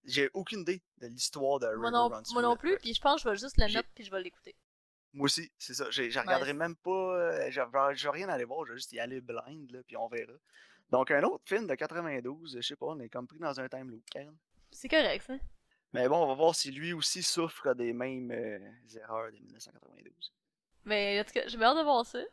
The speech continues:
Speaker 1: Moi aussi. Donc, euh, a-, allez aussi sur le channel YouTube, euh, sur, euh, sur, euh, le Spotify aussi, là, puis vous, vous avez vos, euh, vos recommandations. On va, euh, on fait des épisodes spéciaux d'Halloween, euh,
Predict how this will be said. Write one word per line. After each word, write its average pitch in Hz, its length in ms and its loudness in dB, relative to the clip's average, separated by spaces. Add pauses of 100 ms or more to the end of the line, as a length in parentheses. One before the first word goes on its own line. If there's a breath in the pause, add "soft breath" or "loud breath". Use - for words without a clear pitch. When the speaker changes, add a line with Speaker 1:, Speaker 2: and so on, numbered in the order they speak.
(360)
Speaker 1:
Moi 139 140 -2
aussi. 127 260 -2 (120)
Donc, 127 320 -2
euh, 120 240 -6 (720 soft breath)
a-, 135 180 4
allez 175 280 2
aussi 220 260 -4
sur 180 180 2
le 165 160 4
channel 165 400 2
YouTube, 160 460 -6
euh, 151 320 -2
sur, 135 260 -2
euh, 123 460 2
sur, - 320 -4
euh, 123 140 -2
le 117 120 -4
Spotify 135 520 -2
aussi, 135 260 -12
là, 131 140 -6
puis 120 100 -14
vous, 117 160 -14 (300)
vous 127 140 -6
avez 123 200 0
vos, 117 380 -8
euh, - 160 -4
vos 117 80 -14
recommandations. 123 760 -2 (400 loud breath)
On 143 320 6
va, 156 560 6
euh, - 80 2
on 147 140 4
fait 208 120 0
des 160 200 -4
épisodes 160 240 0
spéciaux 151 320 -4
d'Halloween, 139 520 2 (480)
euh, 107 320 -14